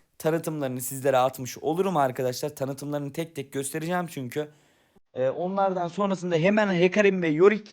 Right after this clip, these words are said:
de Gölge Adalar muhabbeti var. Onun sağındaki de Yorick, top lane karakteri Yorick de.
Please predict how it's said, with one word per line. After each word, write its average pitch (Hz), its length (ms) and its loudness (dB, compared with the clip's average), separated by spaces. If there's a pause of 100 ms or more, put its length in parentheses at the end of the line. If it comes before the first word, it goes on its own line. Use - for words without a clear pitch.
de 147 180 2
Gölge 139 360 2
Adalar 127 320 0
muhabbeti 123 540 -4
var. 175 220 2 (140)
Onun 151 220 -4
sağındaki 160 440 0
de 135 40 4
Yorick, 160 460 2
top 160 280 2
lane 190 160 2
karakteri 151 440 -2
Yorick 131 340 -4
de. 135 140 -2